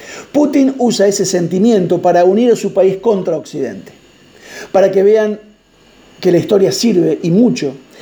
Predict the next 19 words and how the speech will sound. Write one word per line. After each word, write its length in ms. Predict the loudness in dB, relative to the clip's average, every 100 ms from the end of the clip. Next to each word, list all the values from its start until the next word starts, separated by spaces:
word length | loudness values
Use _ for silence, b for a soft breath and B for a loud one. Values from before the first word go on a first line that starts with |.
| B
y 120 | -2
si 80 | 0
se 100 | 2
la 100 | 2
manipula 500 | 2 -2 -2 0 2
bien, 440 | 2 0 -2 -6 -14 _ _ -4
crea 320 | 2 2 2
grandes 380 | 0 -2 -2 -4
fanáticos. 680 | -4 -4 -6 -8 -8 -12 -20 -20 _ _ -20 B B B B
El 120 | 0
pueblo 300 | 2 2 2
ucraniano 640 | 0 -2 -2 -2 -2 0
los 160 | 0 0
recibió 480 | -2 -2 0 2 4
a 20 |
los 140 | 2
nazis 340 | 0 0 -2 -2
con 160 | -2
abrazos 600 | 2 2 2 -2 -6 -8